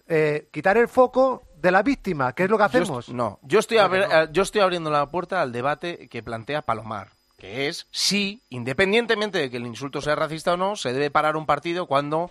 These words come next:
Speaker 2: haya una ofensa a título personal como el muérete. Ese, ese es un debate distinto. Ahora, lo que no te voy a comprar nunca es que todos los insultos que reciba Vinicius sean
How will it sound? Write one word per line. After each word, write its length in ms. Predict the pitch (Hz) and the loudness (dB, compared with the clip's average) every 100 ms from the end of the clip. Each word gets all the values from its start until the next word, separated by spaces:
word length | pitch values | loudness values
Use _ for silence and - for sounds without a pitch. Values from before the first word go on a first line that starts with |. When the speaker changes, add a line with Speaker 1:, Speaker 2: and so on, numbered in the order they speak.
| - - - | -12 -20 -2
Speaker 2:
haya 280 | 127 135 147 | 0 4 2
una 200 | 147 135 | 2 0
ofensa 480 | - 175 156 139 131 | 0 -4 0 0 0
a 80 | |
título 340 | 113 147 156 147 | -4 -8 -4 -2
personal 420 | 143 - 165 190 | -2 -2 -2 -4
como 180 | 127 113 | -6 -8
el 60 | 107 | -8
muérete. 440 | 113 104 101 92 - | -8 -10 -16 -20 -18
Ese, 180 | - 208 220 | -10 -6 -2
ese 160 | 262 | 0
es 100 | 208 | 0
un 120 | 202 | 0
debate 300 | 165 139 135 123 | 0 2 0 -4
distinto. 500 | 110 117 101 - - _ _ _ _ _ _ - | -12 -14 -16 -18 -20 _ _ _ _ _ _ -12
Ahora, 440 | 117 160 170 107 - _ - | 0 2 2 0 -12 _ -12
lo 160 | 135 147 | -4 -4
que 80 | 117 | -4
no 100 | 131 | -4
te 60 | |
voy 100 | 160 175 | 0 0
a 20 | |
comprar 260 | 175 175 175 | 0 -2 -2
nunca 260 | 190 233 | -2 -4
es 40 | - | -2
que 120 | 131 | -2
todos 360 | - 175 175 | 4 6 6
los 160 | 185 185 | 4 2
insultos 400 | 185 196 226 180 | 0 -2 -4 -4
que 140 | 131 | -6
reciba 280 | 110 107 151 | -10 -4 -4
Vinicius 460 | 165 185 170 220 220 - | -2 -6 -6 -8 -10 -16
sean 480 | - - 147 180 208 | -8 0 2 2 -2